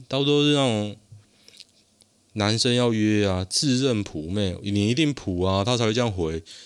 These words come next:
你超正的话，他哪会这样回？别傻了。干，他连回答都让我怒，你知道吗？废话，你当然普。我好想回他哦，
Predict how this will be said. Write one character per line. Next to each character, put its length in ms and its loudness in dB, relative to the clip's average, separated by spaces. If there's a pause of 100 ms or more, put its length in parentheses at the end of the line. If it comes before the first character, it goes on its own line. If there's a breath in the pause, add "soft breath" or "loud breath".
(160 loud breath)
你 120 -2
超 220 2
正 180 0
的 160 -2
话， 220 0
他 100 2
哪 240 -2
会 100 2
这 80 0
样 140 -2
回？ 400 -10
别 160 0
傻 160 0
了。 340 -12 (880 soft breath)
干， 180 -4
他 160 -6
连 160 2
回 160 4
答 140 0
都 140 2
让 120 2
我 240 -2 (200)
怒， 340 0
你 80 -8
知 60 -4
道 160 2
吗？ 340 -4 (480 soft breath)
废 240 0
话， 240 0
你 80 -4
当 220 0
然 180 0
普。 220 -14 (1400 loud breath)
我 80 0
好 40 2
想 140 0
回 160 -6
他 180 -10
哦， 280 -10